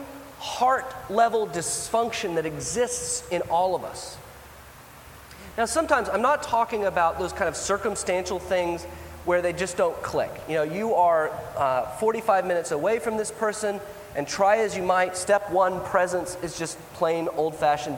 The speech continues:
difficult. Um, we're not talking about the thing, you, you know, the kinds of instances where you, you're friends, but you really have nothing in common, so you always stumble over conversations. Okay, that's just a failure to launch. That's just a failure to click.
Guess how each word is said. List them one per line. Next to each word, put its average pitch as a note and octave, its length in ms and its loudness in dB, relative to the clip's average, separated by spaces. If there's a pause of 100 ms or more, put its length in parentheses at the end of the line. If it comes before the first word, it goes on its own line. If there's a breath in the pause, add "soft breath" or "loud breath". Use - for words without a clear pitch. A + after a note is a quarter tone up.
difficult. C3 460 -4 (440 loud breath)
Um, G3 160 -2
we're A3 100 0
not D#4 300 2
talking A#3 420 2
about F#3 320 4
the E3 60 -8
thing, F#3+ 200 -2 (120)
you, E3 260 -4
you B2 60 -8
know, E3+ 120 0
the F3 100 0
kinds G3+ 320 0
of F#3 60 -2
instances F3+ 420 -4
where F3 100 0
you, E3 160 -4 (540 loud breath)
you're G3+ 80 -2
friends, D4 380 2
but G3+ 160 -4
you G#3 80 -2
really A#3 140 4
have G3+ 100 0
nothing G3+ 320 4
in E3+ 140 0
common, G3+ 600 2
so G3 140 -4
you F3 320 -4 (200)
always F#3 480 2
stumble F3+ 800 0
over D#3 200 2
conversations. C#3 800 -2
Okay, C#4+ 100 0
that's D4+ 220 4
just E4 180 0
a A3+ 60 4
failure F#3 440 2
to D#3+ 80 2
launch. C#3 360 -2
That's G3+ 140 -4
just A#3+ 180 -2
a - 20 0
failure F3 360 2
to D#3 60 -2
click. C3 260 -4